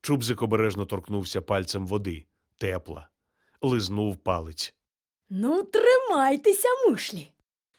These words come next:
Speaker 1: Він відскочив на кілька метрів і з розгону хлюпнувся у воду. Варто сказати, що в цьому місці річка утворювала тиху і глибоку заводь. Причал, який зверху здавався міцним,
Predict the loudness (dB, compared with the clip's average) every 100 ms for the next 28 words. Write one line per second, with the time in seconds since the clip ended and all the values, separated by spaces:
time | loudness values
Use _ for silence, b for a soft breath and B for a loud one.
0 | _ -4 2 2 2 -4 -2 -2 0 0
1 | -2 -2 -4 -2 0 0 0 -2 -2 -2
2 | 0 -2 -2 -2 0 0 0 -2 0 -4
3 | -2 -2 0 0 -2 -4 -8 -14 _ _
4 | _ _ _ _ _ _ -2 4 4 4
5 | -6 -4 2 2 2 -4 -4 -6 -4 -4
6 | -4 -2 -2 -2 -4 -8 b b b b
7 | 0 0 0 -4 -6 -2 0 0 0 -2
8 | -2 -2 -2 0 0 0 -4 -2 -2 -4
9 | -4 -4 -6 -10 -14 _ _ _ _ _
10 | _ _ _ _ -6 -4 2 4 4 2
11 | 0 -2 0 0 0 -2 -4 0 0 -2
12 | -6 -6 -6 -2 0 0